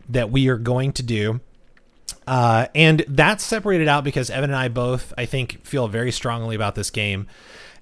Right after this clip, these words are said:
And so we wanted to, like, give it its own sort of spotlight,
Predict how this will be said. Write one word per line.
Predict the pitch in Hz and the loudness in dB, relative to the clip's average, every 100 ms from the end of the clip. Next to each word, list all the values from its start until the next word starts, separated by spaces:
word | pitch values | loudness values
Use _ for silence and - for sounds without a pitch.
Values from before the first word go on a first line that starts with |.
| - | -6
And | 127 123 120 117 107 | -2 0 0 -2 -4
so | - - 143 | -4 6 8
we | 143 | 8
wanted | 156 180 196 | 8 6 6
to, | 185 | 2
like, | 151 | 0
give | 131 143 | 0 2
it | 139 | 2
its | 127 - - | 2 -4 -6
own | 120 131 135 143 | -2 0 2 2
sort | - 123 123 | 0 -2 0
of | 110 107 101 - - - _ _ | 0 -2 -4 -10 -12 -20 _ _
spotlight, | - - - - 117 117 113 98 95 - | -4 -4 -2 0 2 0 -2 -2 -2 -6